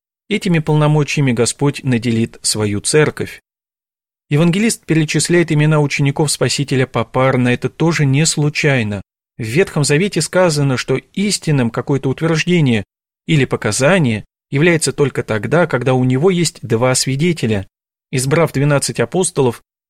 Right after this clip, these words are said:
Господь начинает говорить у подножия горы,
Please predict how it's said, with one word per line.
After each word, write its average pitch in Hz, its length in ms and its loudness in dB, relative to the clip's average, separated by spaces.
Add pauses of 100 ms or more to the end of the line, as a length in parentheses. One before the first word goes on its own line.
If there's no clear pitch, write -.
Господь 147 520 2 (340)
начинает 175 380 0
говорить 160 340 2
у 160 60 -2
подножия 143 480 0
горы, 139 380 2